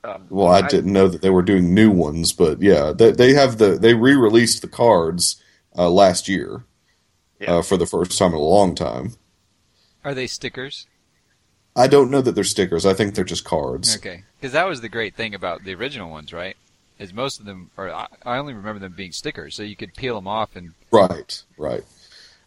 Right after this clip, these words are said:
Speaker 2: No, I haven't bought a pack, so I don't know if the new ones are stickers still, but
Speaker 3: Yeah.
Speaker 2: I'm sure that they threw some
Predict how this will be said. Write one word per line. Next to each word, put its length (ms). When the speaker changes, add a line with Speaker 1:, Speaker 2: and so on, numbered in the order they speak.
Speaker 2:
No, 220
I 140
haven't 300
bought 160
a 60
pack, 440
so 300
I 60
don't 240
know 420
if 160
the 80
new 180
ones 280
are 260
stickers 460
still, 360
but 240
Speaker 3:
Yeah. 100
Speaker 2:
I'm 180
sure 240
that 100
they 180
threw 180
some 440